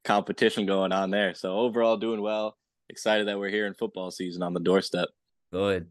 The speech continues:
Speaker 2: good, good. Yeah, lots to, uh, a little bit to talk about with that game. There's a little bit going on, especially with the two teams facing off on week eight. That's, like, I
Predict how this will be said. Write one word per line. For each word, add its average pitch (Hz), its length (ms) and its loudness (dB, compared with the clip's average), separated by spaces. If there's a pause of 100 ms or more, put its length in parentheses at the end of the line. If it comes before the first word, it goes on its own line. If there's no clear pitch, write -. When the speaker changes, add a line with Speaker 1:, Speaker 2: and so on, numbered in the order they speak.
Speaker 2:
good, 95 340 -2
good. 87 420 -4 (460)
Yeah, 165 160 8
lots 113 420 4
to, 233 320 6
uh, 170 240 8
a - 60 0
little 269 180 4
bit 302 140 -2
to 262 100 -4
talk 247 300 0
about 240 180 -6
with 196 140 -4
that 104 220 0
game. 90 280 -12 (200)
There's 143 220 0
a 165 60 0
little 185 160 2
bit 202 240 -2
going 180 240 2
on, 165 220 2
especially 170 640 0
with 151 260 -4
the 139 80 -8
two 160 280 -6
teams 151 440 -2
facing 139 400 -2
off 131 340 -2
on 110 320 -2
week 117 420 -4 (140)
eight. 139 400 -4
That's, 101 300 -2
like, 90 240 -4
I 107 180 -12